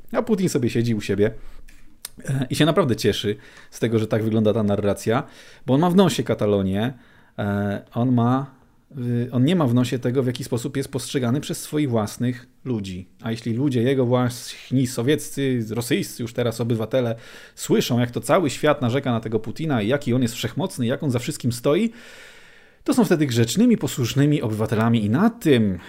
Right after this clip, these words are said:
najbardziej, e, e, tak mi się zdaje, może Putinowi zależeć. A to, czy on mieszał w tych wyborach, czy nie mieszał, no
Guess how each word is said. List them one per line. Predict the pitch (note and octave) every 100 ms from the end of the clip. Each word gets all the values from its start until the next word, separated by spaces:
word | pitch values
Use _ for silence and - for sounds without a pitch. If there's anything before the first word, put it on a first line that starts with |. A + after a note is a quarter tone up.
| - - - -
najbardziej, | A2+ G2+ A2+ A2+ F#2+ G#2 E2+ E2 - - _ -
e, |
e, | G2 F2+ F2 F2 F2+ - G2 F#2+ - _ _ _ - -
tak | - -
mi |
się | A#2 A#2
zdaje, | G#2 A#2+ A#2+ G#2+ - - _ _ _ _ _ _
może | B2+ A2 F#2+ E2 _ _
Putinowi | - - G2+ F2+ F2 - _
zależeć. | G2+ G2 F2+ F2+ - - -
A | -
to, | D3+
czy | - D3
on | A#2
mieszał | G#2+ A#3 A#3 G3+
w |
tych | -
wyborach, | D#3 D3+ C#3
czy | - -
nie | F#2+
mieszał, | C#3+ A3 - F3 D#3+ - _ _ _ _ _
no | _